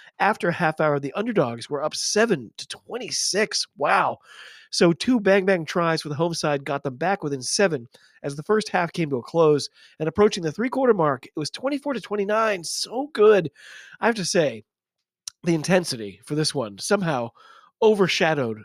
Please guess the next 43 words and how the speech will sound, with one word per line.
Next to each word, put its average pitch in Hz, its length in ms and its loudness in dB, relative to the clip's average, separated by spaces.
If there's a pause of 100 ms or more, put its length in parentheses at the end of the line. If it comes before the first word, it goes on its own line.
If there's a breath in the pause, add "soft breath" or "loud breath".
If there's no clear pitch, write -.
that 143 320 -2
of 135 100 -10
the 131 80 -10
Premiership 170 500 -2
final 151 240 0
we 135 100 -8
saw 135 220 -2
just 180 300 -2
before 156 280 -2
this. 139 200 -4
These 254 180 -4
two 185 140 -4
teams 135 500 -8 (400 soft breath)
were 170 220 0 (160)
just - 260 -8
bringing 185 520 -2
a 147 100 -4
ferocity 156 800 -2 (320 loud breath)
I've 165 180 -2
not 254 180 2
seen 170 320 -2
all 247 240 4
year 156 240 0
long. 110 340 -6 (640 soft breath)
After - 260 -4
full 240 220 0
time, 233 360 -2
it 196 100 -2
was 185 100 0
the 208 80 -8
Cyclones 214 680 -2 (520 loud breath)
with 190 280 4
an 170 40 2
attacking 247 520 -4
scrum 220 320 0
and 170 120 -2
one 202 200 2
final 285 480 0
shot, 277 420 2
but, 220 220 2 (440)
oh 214 160 2
my 151 160 0
word, 135 340 -2